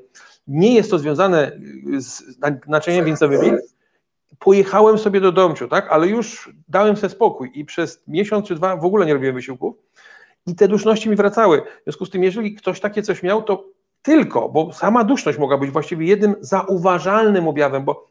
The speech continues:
jeszcze raz powiem, tutaj kryterium z-, y, y, zróbmy, co żeśmy zauważyli, bo jeżeli nie zauważymy objawów, które są, no to, to, no, no, przechodziliśmy lekko lżej, ale jednak objawowo, tak?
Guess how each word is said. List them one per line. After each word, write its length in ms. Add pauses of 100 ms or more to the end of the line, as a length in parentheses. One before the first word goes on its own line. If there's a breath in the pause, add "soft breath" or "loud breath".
jeszcze 200
raz 120
powiem, 240 (280 soft breath)
tutaj 240
kryterium 440
z-, 40
y, 540
y, 220
zróbmy, 320
co 200
żeśmy 320
zauważyli, 720 (440)
bo 120
jeżeli 300
nie 160
zauważymy 340
objawów, 480
które 200
są, 340 (320 soft breath)
no 80
to, 160
to, 240
no, 240
no, 60 (320)
przechodziliśmy 480
lekko 260
lżej, 400
ale 180
jednak 360
objawowo, 600
tak? 280